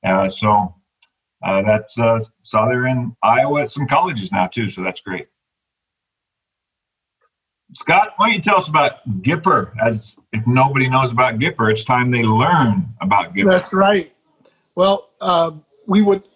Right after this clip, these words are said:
Speaker 2: Gipper has done a great job, and Matt and his crew have been really supportive of Beyond the Bench, but,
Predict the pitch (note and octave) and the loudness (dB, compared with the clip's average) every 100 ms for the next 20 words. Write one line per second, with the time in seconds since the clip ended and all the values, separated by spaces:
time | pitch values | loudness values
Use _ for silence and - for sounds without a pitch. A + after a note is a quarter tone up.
0 | _ _ _ - F#3 B3 A#3+ A3 E3+ G#3 | _ _ _ -4 0 2 4 2 2 0
1 | F#3+ E3 G3 G3 F#3 F3+ F#3 F3+ - F3+ | 0 0 0 0 0 2 2 0 -4 -6
2 | E3+ D#3+ - F3+ F#3 F#3 F#3 F#3 E3 F#3 | -6 -6 0 2 2 0 0 0 2 0
3 | - - F#3+ F3+ F3 - _ _ _ - | 0 2 2 2 0 -6 _ _ _ 0
4 | F#3 F3 F#3 F#3 F3+ F3+ F#3+ F#3 - E3+ | 0 2 0 2 2 2 2 2 0 -2
5 | F#3 F#3 F#3 E3 - D#3+ E3 D#3+ E3 F3+ | 2 2 2 0 -2 2 2 0 0 2
6 | F#3 D#3+ E3+ F3+ F3+ - - F3 D#3 | 0 0 0 2 2 0 2 0 0